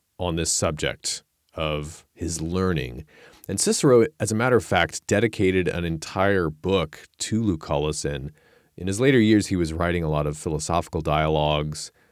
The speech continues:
and putting philosophical arguments, you know, the Stoics and the Epicureans and the academics, he was putting all these philosophical arguments in the mouths of these prominent Roman statesmen.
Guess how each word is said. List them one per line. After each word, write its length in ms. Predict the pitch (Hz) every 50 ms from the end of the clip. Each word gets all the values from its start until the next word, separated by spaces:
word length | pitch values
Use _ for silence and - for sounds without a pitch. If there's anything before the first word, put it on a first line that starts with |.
| _ _ _ - 92 -
and 360 | 98 90 90 85 87 80 - _
putting 580 | - - 107 98 98 92 92 87 85 85 78 - _ _ _ _ _
philosophical 800 | _ - - 101 92 95 90 - 98 87 90 - 95 82 87 -
arguments, 720 | - 87 92 92 87 85 87 85 85 82 80 78 - -
you 60 | 80 76
know, 60 | 69
the 120 | 62 -
Stoics 540 | - - - 98 107 104 98 92 85 - -
and 100 | 76 69
the 80 | 73 76
Epicureans 840 | 78 - 80 - - 78 78 82 87 85 85 82 80 80 78 73
and 100 | 73 67
the 100 | 69 67
academics, 720 | 78 80 78 - 78 80 82 80 80 80 78 76 76 - -
he 140 | - 85 87
was 100 | 92 95
putting 280 | - - 135 120 131 123
all 140 | 110 107
these 200 | 101 92 85 -
philosophical 680 | - - 90 85 85 - - 98 85 82 - 76 76 - -
arguments 440 | 80 82 82 80 76 76 76 - 85
in 200 | 76 69 - _ _ _ _ -
the 120 | - 80
mouths 640 | 80 78 80 87 87 85 82 80 78 76 76 - -
of 180 | - 82 76
these 460 | 73 76 71 71 73 73 76 - - _ _ _ _ _ _ _ _ _ _ _ _ _ -
prominent 500 | - - 107 95 92 92 90 85 80 -
Roman 320 | 85 82 80 80 78 73
statesmen. 800 | - - - - 87 82 82 78 - - 80 73 73 76 76